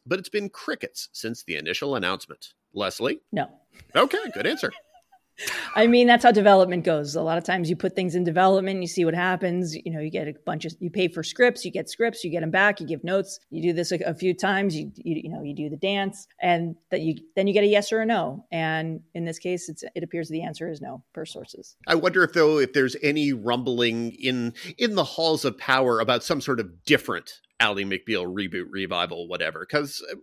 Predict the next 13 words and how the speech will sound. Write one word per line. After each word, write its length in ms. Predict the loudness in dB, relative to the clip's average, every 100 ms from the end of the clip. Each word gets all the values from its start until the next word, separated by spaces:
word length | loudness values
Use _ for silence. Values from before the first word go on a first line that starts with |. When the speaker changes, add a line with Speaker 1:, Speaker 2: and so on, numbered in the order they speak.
| -10
Speaker 1:
really, 340 | -2 0 0 -6
people 420 | -8 -2 -2 -2
were 160 | -2 -2
talking 480 | -2 -4 0 -2 0
about 320 | 0 2 4
Ally 200 | 2 2
McBeal 540 | 0 -4 0 0 0 2
after 400 | 2 2 -2 0
that 280 | 2 2 0 0
Emmys 500 | 2 2 -2 -4 -10 _ _ _ _ _ 2
cameo, 500 | 2 4 2 2 0 0
guest 240 | -2 -2
appearance 600 | -6 -4 -2 -4 -6 -12